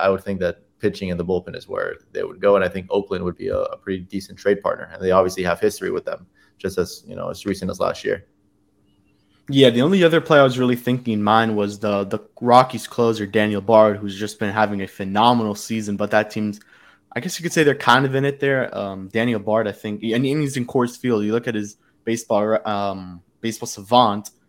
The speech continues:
Speaker 2: uh, his, his percentiles are pretty much all red. He has around, I think, ten saves, eleven saves at the time I, I looked at them. But that's definitely another option. Pittsburgh, um, I really don't know where they are at the moment. They're, they're not, they're, uh, co-, they're better than Miami record-wise, but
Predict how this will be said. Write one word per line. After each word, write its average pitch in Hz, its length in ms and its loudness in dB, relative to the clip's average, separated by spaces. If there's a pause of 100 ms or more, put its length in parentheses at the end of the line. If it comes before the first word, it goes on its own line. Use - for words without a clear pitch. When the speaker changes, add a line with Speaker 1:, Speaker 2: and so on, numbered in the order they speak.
(440)
Speaker 2:
uh, 101 280 -4
his, 104 360 -10
his 107 180 -6
percentiles 120 600 0
are 110 60 -8
pretty 113 180 -4
much 113 260 -6
all 107 180 2
red. 110 280 2
He 113 100 -6
has 107 160 -2
around, 98 300 -4
I - 40 -16
think, - 260 -20 (120)
ten 110 240 -10
saves, 139 380 -8
eleven 110 320 -2
saves 135 300 -4
at 123 160 -4
the - 40 -20
time 127 240 0
I, - 60 2
I 110 160 -4
looked 123 220 -4
at 113 120 -6
them. 127 220 -6 (340)
But 113 100 0
that's 120 240 4
definitely 131 420 0
another 120 280 2
option. 117 560 2 (180)
Pittsburgh, 123 640 -2
um, 95 400 -4 (400)
I 110 100 2
really 120 200 4
don't 123 120 2
know 123 100 2
where 120 140 4
they 107 140 0
are 110 120 4
at 113 120 0
the 113 60 -8
moment. 107 280 -2
They're, 104 180 -8 (180)
they're 113 160 -6
not, 120 160 -2
they're, 127 260 -2 (220)
uh, 117 100 -6
co-, - 280 -10
they're 117 200 -2
better 151 240 6
than 127 160 2
Miami 117 480 2
record-wise, 98 720 -2
but 95 280 -10